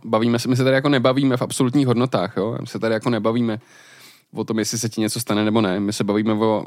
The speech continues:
riziku a o nějaký pravděpodobnosti. A prostě, eh, je to tak, že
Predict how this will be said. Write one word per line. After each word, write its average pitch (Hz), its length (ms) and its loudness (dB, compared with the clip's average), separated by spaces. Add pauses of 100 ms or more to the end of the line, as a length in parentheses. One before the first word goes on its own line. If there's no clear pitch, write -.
riziku 113 380 2
a - 20 2
o 110 80 2
nějaký 110 240 -2
pravděpodobnosti. 104 840 0 (1120)
A - 80 0
prostě, 107 520 0 (540)
eh, 107 720 0
je 110 160 0
to 120 120 0
tak, 110 260 0
že 113 300 2